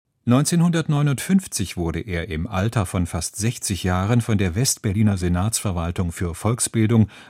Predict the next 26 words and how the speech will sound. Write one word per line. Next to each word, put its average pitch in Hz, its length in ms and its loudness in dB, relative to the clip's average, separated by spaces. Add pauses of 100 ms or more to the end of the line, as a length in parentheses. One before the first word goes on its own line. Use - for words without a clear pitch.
aufgrund 135 440 2
seines 139 320 0
Engagements 101 720 2
in 104 120 -2
der 92 180 -2
Anti-Atomwaffenbewegung 113 1600 2 (260)
sowie 80 320 -6
seiner 78 380 -4
anhaltenden 90 720 0
Bereitschaft 87 680 -4
zu 85 140 -8
Gesprächen 90 640 -4
mit 85 140 -2
Vertretern 101 560 -2
der 78 120 -4
D 78 100 -8
D 82 80 -6
R 92 300 -2 (220)
vom 104 300 2
Schuldienst 120 680 -2
suspendiert 110 720 -2 (300)
und 123 180 2
mit 120 120 0
einem 110 260 4
Disziplinarverfahren 90 1400 -2
belegt. 76 500 -14